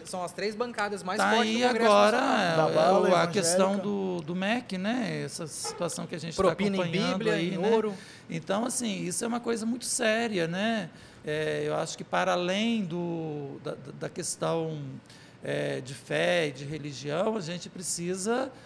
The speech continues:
Speaker 2: repensar a sociedade no todo pra onde que a gente tá querendo caminhar, né, enquanto instituição.
Speaker 3: Como é que o senhor enxerga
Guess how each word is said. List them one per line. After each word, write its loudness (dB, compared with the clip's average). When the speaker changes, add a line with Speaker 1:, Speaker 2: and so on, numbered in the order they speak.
Speaker 2:
repensar -2
a -8
sociedade -2
no -6
todo -6
pra -4
onde -6
que -12
a -6
gente -10
tá -16
querendo -8
caminhar, -4
né, -4
enquanto -10
instituição. -12
Speaker 3:
Como -8
é -2
que -8
o -8
senhor -4
enxerga 2